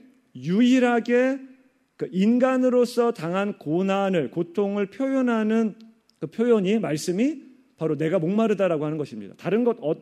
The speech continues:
어느 것도 그 표현을 하고 있지 않아요. 근데 "내가 목마르다"만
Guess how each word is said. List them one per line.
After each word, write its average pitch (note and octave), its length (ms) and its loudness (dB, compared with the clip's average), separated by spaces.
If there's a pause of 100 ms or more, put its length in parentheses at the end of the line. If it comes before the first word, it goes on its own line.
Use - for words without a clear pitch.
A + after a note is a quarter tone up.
어느 B3+ 180 2
것도 C4+ 240 0
그 F3+ 140 -2
표현을 G3+ 320 -2
하고 G3+ 300 -6
있지 D#3 120 -4
않아요. D3 260 -4
근데 C#3+ 180 -8
"내가 F3+ 140 0
목마르다"만 G#3 1040 -2